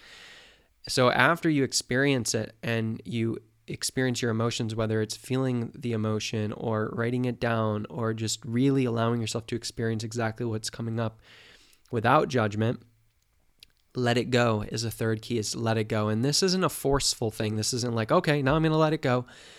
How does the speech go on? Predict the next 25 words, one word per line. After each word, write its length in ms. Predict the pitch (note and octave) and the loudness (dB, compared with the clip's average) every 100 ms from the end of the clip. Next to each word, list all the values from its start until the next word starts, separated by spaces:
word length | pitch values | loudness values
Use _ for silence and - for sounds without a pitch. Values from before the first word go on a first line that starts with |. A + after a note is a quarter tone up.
| - - - - - | -20 -20 -20 -20 -4
Let 240 | A#2+ C3 | 2 4
it 200 | D#3+ E3+ | 4 2
go 480 | C#3+ C3+ C3 B2+ B2+ - | 2 4 6 4 0 0
as 460 | A#2 A#2 A#2 A2 - | 0 2 2 -2 -4
it 160 | C3 A#2+ | -4 -2
will 160 | B2 A2+ | 0 0
naturally 640 | A2 G#2+ G#2+ - A2 G#2 | 0 -2 -4 -4 -4 -4
pass. 680 | - A2 G#2 - - - - | -4 -6 -6 -4 0 2 0
So 340 | - A#2+ A#2 - | -4 -2 -2 -2
as 380 | A#2 A#2 C3 B2+ | -2 0 0 0
the 100 | D3 | 0
emotion 500 | C#3 A#2+ A2 A#2+ A2+ | 2 0 0 -2 -2
naturally 440 | A2 A2 - B2+ | -2 -2 -2 -2
wants 240 | A#2 A2+ A2 | -2 -4 -6
to 60 | |
pass, 360 | A#2+ A2+ G#2+ - | -6 -4 -4 -4
be 180 | B2 A2 | -4 -2
willing 300 | A2 A2+ A2+ | 0 -2 -4
to 120 | A#2+ | -4
let 180 | A2 G#2 | -4 -4
it 80 | G#2+ | -4
go. 280 | A2+ G#2 - - - _ | -4 -4 -8 -20 -20 _
The 180 | B2 A#2+ - | -2 -2 -2
opposite 760 | A#2+ B2+ C#3 - C3+ A#2 - - | -2 -2 0 0 2 -2 -4 -8
is 240 | A#2 G#2+ | -6 -6